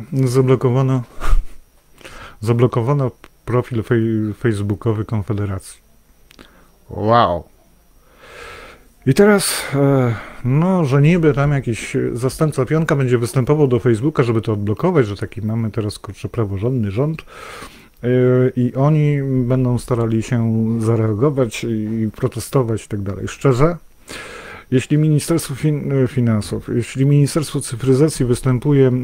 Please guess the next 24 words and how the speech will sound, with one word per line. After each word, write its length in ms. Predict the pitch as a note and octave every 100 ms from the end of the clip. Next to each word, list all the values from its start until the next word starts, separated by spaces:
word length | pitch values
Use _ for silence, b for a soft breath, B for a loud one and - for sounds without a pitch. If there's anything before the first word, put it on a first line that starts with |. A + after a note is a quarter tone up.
| B2+
z 120 | A2+
informacją 580 | C3 C3+ B2 C3+ C#3+ B2+
do 80 | A#2+
Konfederacji, 760 | B2+ A2+ B2+ B2 C3+ - B2+
że 280 | G#2+ C3 C3 B2+
ich 140 | A#2
konto 260 | - C3 B2+
zostanie 360 | A#2+ - B2 A2
zamknięte 540 | A2+ A2 D3 D3 C3+
ze 60 | A#2+
względu 400 | G#2+ A#2+ B2 A2
na 140 | B2+
to, 140 | C3+
że 140 | G#2 A#2
są, 240 | C3 A2+ B B B B B B - - - A2+
że 260 | G2+ A#2 - - _ - - b b b b b b -
propagują 420 | A2+ A#2+ D3 F#3+
nieprawdę 720 | D#3 C3 - E3+ B2+ C3+ B2
o, 360 | B2 B2+ B2 C3 B2 A#2 A#2 A2 G#2+
e, 20 |
jakiejś 400 | A#2+ A#2 A#2 -
tam, 400 | B2 A2+ G#2+ G#2+ A2 G#2+ A2 B B B B B B B - D2+ E2 F2 - E2 - - -
e, 40 |
<clears throat> 240 | E3+ D#3+